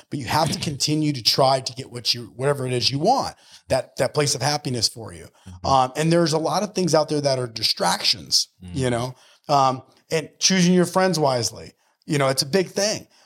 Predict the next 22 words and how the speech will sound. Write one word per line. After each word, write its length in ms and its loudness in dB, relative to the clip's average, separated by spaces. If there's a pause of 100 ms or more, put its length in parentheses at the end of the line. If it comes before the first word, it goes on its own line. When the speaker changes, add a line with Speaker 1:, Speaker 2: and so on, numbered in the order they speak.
Speaker 1:
Letting 420 2
other 260 0
people's 440 -2
thoughts 340 -2
and 80 0
opinions 500 0
not 320 0
matter 580 -6
Speaker 2:
Yeah. 280 -2
Speaker 1:
is 140 2
really 280 2
important 380 -6
to 60 -12
tell 220 -4
that 220 -6
to 80 -4
Speaker 2:
Not 160 6
Speaker 1:
them. 60 -4
Speaker 2:
following 200 6
the 60 -2
status 320 2
quo. 420 -2